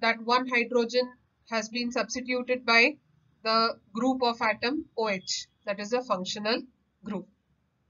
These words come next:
Since it's a derivative of propane, the name will be propanol. Again, E has been replaced by O L, or common name will be propyl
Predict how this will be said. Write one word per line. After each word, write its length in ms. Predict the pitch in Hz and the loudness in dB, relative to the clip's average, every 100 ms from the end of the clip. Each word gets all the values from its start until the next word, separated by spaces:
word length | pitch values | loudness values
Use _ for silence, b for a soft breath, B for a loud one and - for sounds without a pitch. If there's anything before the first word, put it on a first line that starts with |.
| _ _ _ _ _ _ _ _ _ _ _ _ | _ _ _ _ _ _ _ _ _ _ _ _
Since 260 | 269 262 | 0 2
it's 180 | 269 269 | 0 2
a 80 | 262 | 2
derivative 560 | 240 240 240 247 254 254 | 4 2 2 4 4 4
of 280 | 254 233 233 | 2 -2 0
propane, 640 | - 233 233 240 240 285 - _ _ _ _ _ _ _ _ _ _ _ | 2 2 4 4 4 0 -6 _ _ _ _ _ _ _ _ _ _ _
the 80 | - | -4
name 300 | 226 233 240 | 2 2 6
will 180 | 240 233 | 6 6
be 300 | 226 277 - _ _ _ _ _ | 2 2 0 _ _ _ _ _
propanol. 800 | 233 226 233 233 220 220 226 285 - _ _ _ _ _ _ - | 0 4 4 4 4 6 6 2 -4 _ _ _ _ _ _ -12
Again, 340 | 208 233 233 247 | 0 2 2 -2
E 180 | 254 254 | -2 0
has 240 | 226 226 | 0 -2
been 220 | 233 240 | -4 -2
replaced 500 | 220 202 220 220 - | -4 -2 -2 -2 -4
by 300 | 214 226 311 - _ _ - | 0 2 0 -4 _ _ 0
O 140 | 240 | 2
L, 240 | 214 208 262 - _ _ _ _ _ _ _ _ _ _ | 4 0 -4 -12 _ _ _ _ _ _ _ _ _ _
or 240 | 226 226 | 2 2
common 360 | 233 233 226 240 | 2 0 0 0
name 220 | 240 233 | 0 0
will 180 | 233 226 | -2 -2
be 240 | 226 285 - | 2 0 2
propyl 580 | 226 208 - 247 294 | 2 2 4 6 6